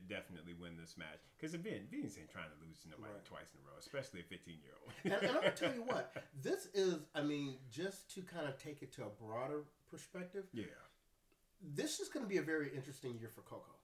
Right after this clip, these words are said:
Speaker 1: Oh, for
Speaker 2: Because
Speaker 1: sure.
Speaker 2: last year, she probably snuck up on almost everybody she
Speaker 1: Right,
Speaker 2: beat, right?
Speaker 1: right, right.
Speaker 2: Uh,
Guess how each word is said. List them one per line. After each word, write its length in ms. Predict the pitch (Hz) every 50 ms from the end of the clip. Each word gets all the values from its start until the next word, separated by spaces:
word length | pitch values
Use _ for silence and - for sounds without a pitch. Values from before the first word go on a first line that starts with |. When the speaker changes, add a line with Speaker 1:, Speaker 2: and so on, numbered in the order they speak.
| _ - -
Speaker 1:
Oh, 160 | 117 127 139 113
for 60 | 90 - - - -
Speaker 2:
Because 360 | 156 185 180 208 214 202 175 143 -
Speaker 1:
sure. 100 | 165 160
Speaker 2:
last 420 | 196 240 302 349 339 330 - -
year, 220 | 233 202 190 180 175
she 160 | - - 202
probably 300 | 180 202 247 233 226 208
snuck 320 | 175 - - 202 190 180
up 100 | 175 170
on 100 | 165 147
almost 300 | 143 143 147 147 139 131 - -
everybody 540 | - 156 151 135 131 120 117 113 101 101 101 101
she 140 | - 107 95
Speaker 1:
Right, 160 | 85 113 107
Speaker 2:
beat, 200 | 123 110 101 95 - -
right? 340 | 120 120 117 82 110 117 123 - - - - - - -
Speaker 1:
right, 120 | 170 160 -
right. 40 | 180
Speaker 2:
Uh, 380 | 160 156 143 135 135 131 131